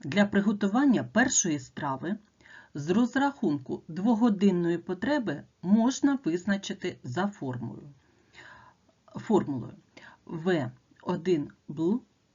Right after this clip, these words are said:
одного блюда, е, дорівнює Н один помножене на В один і поділене на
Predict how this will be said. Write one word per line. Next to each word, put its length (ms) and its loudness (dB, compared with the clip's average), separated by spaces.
одного 420 -4
блюда, 460 -8
е, 360 -4
дорівнює 760 4
Н 280 2
один 500 -2
помножене 960 4
на 320 -2
В 420 -8
один 460 -4
і 140 2
поділене 720 -4
на 360 -4